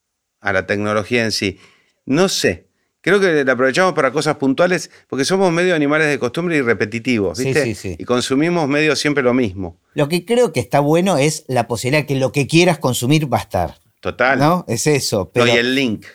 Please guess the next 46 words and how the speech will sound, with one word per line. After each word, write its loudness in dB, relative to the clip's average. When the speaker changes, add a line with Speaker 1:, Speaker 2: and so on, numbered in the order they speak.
Speaker 2:
y, -8
sí, -6
sí. -10
Speaker 1:
Mi -2
hijo, 0
por 4
ejemplo, 2
el 4
otro 0
día 2
escuchó -2
a 0
Lady -2
Gaga -2
Speaker 2:
Ajá. -8
Speaker 1:
cantando 0
La 0
Vie 0
en 0
Rose 0
y -2
cre-, -4
pensó -2
que 2
era 2
un -2
tema 0
de 0
Lady -2
Gaga. 0
Speaker 2:
Claro. -6
Speaker 1:
Y -4
de 4
repente 0
vio 2
que 0
había 0
un 0
cuadradito 2
en 2
blanco -2
y 0
negro 0
con -4
una -4
señora -2